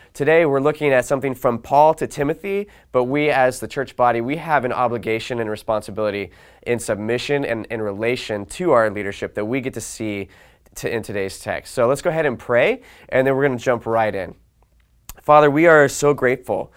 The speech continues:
that you, by your Spirit, took the time to explain how your people are supposed to be structured. And so, God, we thank you for the calling that you've put on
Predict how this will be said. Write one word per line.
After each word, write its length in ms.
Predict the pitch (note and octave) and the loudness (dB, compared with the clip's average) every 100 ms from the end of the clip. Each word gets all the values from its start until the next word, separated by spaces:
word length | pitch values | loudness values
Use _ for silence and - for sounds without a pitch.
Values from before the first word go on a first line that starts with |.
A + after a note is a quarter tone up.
| - - - | -20 -20 -16
that 560 | G#2 B2+ A#2+ A#2 G#2 | 0 4 6 6 2
you, 260 | A2+ B2 D3 | -4 -2 2
by 120 | C#3 | 2
your 160 | A#2+ A2 | 2 -2
Spirit, 760 | - - B2+ C3+ D#3 - - _ _ _ _ | -8 -4 0 0 0 -4 -20 _ _ _ _
took 220 | - E3 | -4 -4
the 120 | - D3 | -2 -6
time 560 | C3+ C3 C3+ C#3 D3 - | 2 4 4 2 -4 -10
to 160 | C#3 A#2 | -4 -4
explain 1000 | - - - B2 B2+ C3+ C3+ C3 C3+ - _ _ _ _ _ _ _ _ | -4 -14 -8 -2 2 2 0 -2 -6 -12 _ _ _ _ _ _ _ _
how 480 | - C#3 C#3 C3+ C#3 | -6 4 8 8 6
your 240 | A#2 B2+ | 4 0
people 340 | - C3 A#2+ A2 | 0 -6 0 0
are 120 | G#2+ | 0
supposed 320 | - G#2 G#2 | -4 -6 -6
to 40 | - | -8
be 80 | |
structured. 520 | G2 - G2 - - F#2+ | -12 -8 -10 -10 -12 -12
And 120 | F#2+ | -4
so, 300 | A#2+ A2+ A2 - _ _ - | -2 0 -4 -14 _ _ 6
God, 240 | C#3+ C#3 | 8 8
we 100 | D3 | 4
thank 320 | D3 C#3+ D3 | 0 0 0
you 240 | D#3+ D#3 D3+ | -2 -2 -2
for 220 | - C3 | 0 0
the 100 | G#2+ | 0
calling 380 | - C#3+ D3 C3 | 0 4 4 2
that 160 | A2 | -2
you've 200 | C3 C3 | -6 -6
put 200 | - C#3+ | -2 -2
on 500 | B2 A#2+ A#2 G#2+ G#2 | 2 4 4 2 -2